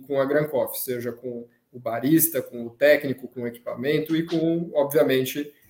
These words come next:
com o café em todos os seus métodos, desde um café em grão, um café torrado e moído ou um café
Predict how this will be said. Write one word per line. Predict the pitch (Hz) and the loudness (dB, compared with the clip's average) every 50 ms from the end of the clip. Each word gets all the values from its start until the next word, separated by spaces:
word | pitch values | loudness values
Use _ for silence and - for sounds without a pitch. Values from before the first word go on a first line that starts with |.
| _ _ | _ _
com | - 147 143 143 | 0 2 4 4
o | 139 139 | 4 4
café | - 156 151 143 - 143 135 135 139 139 139 - - | 4 4 4 6 6 6 8 8 8 8 6 2 -4
em | 156 147 143 | -4 -6 -4
todos | 147 - 143 143 147 147 147 147 147 147 | 0 2 4 4 4 2 0 -4 -4 -4
os | 147 - | -4 -2
seus | - 147 143 143 131 131 | 0 0 0 0 0 0
métodos, | 123 120 117 113 113 - 120 - 120 117 117 - | -2 -2 -2 -2 -6 -8 -14 -16 -16 -16 -16 -12
desde | _ 123 120 127 127 120 117 120 120 117 113 - - _ _ _ _ - | _ -4 -2 -2 -2 -4 -6 -6 -6 -8 -8 -10 -16 _ _ _ _ -16
um | 131 | -12
café | 117 - 120 117 - 117 117 | -8 -8 -8 -6 -6 -8 -8
em | 123 | -8
grão, | 120 127 143 151 151 151 139 | -2 0 2 2 2 2 0
um | - | -2
café | - - - - 127 | -4 -8 -8 -8 -12
torrado | - - 117 123 123 117 | -14 -10 -10 -10 -10 -10
e | 117 123 | -10 -10
moído | 120 123 127 139 139 147 | -6 -6 -6 -4 -2 -2
ou | 143 139 | -4 -4
um | |
café | 139 - 143 139 - 135 127 123 127 131 127 - | -4 -4 -6 -4 -2 -2 0 0 0 -2 -4 -8